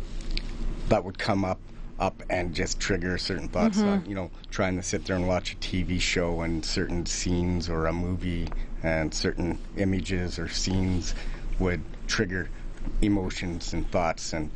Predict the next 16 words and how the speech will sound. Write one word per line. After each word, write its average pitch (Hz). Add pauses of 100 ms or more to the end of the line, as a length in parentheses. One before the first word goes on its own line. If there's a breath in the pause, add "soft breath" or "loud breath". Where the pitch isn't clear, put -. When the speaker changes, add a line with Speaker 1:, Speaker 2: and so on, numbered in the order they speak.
(320 loud breath)
Speaker 1:
and, 82
and 90
put -
me 92
in 87
another 85
time 82
and 78
Speaker 2:
Hmm. -
Speaker 1:
place. 175 (580)
Is 85
right? 90
So 80 (1080 loud breath)
Speaker 2:
How, 277 (720)
your 214
wife, 185